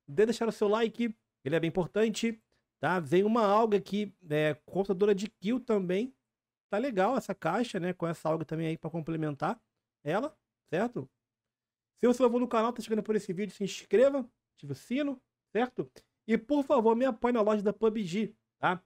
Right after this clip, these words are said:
O link se encontra fixado aí na descrição do vídeo. Se você puder ajudar aí, eu também te agradeço, tá? Essas aqui são as armas, né? Interessantes, legais. Mas arminhas bonitas, né?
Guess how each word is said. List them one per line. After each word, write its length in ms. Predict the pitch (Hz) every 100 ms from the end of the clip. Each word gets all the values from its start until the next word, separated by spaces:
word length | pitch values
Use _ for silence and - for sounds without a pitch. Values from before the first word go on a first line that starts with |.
| _
O 60 | 143
link 180 | 190
se 100 | -
encontra 380 | 185 185 185 196
fixado 720 | 185 190 - 175 180 190 196 _ _ _
aí 180 | 143 160
na 220 | 175 175
descrição 560 | 165 170 - 190 175 180
do 100 | 208
vídeo. 400 | 160 208 104 - _ -
Se 60 |
você 220 | 123 117 -
puder 220 | 131 127
ajudar 340 | 131 143 160
aí, 260 | 170 196 220 _ -
eu 100 | 147
também 240 | 175 160
te 100 | 156
agradeço, 460 | 156 170 135 104 -
tá? 240 | 196 233 - _ _ _
Essas 100 | -
aqui 140 | 196 226
são 120 | 254
as 140 | 226
armas, 460 | 233 220 214 233 202
né? 200 | 208 254 _ _ _
Interessantes, 760 | 151 175 175 - 214 285 - 170
legais. 580 | 160 185 233 247 - _ _ _ _ _ _ _ _ _ _ _ -
Mas 140 | 277
arminhas 240 | 269 277
bonitas, 460 | 254 220 233 262 214
né? 200 | 202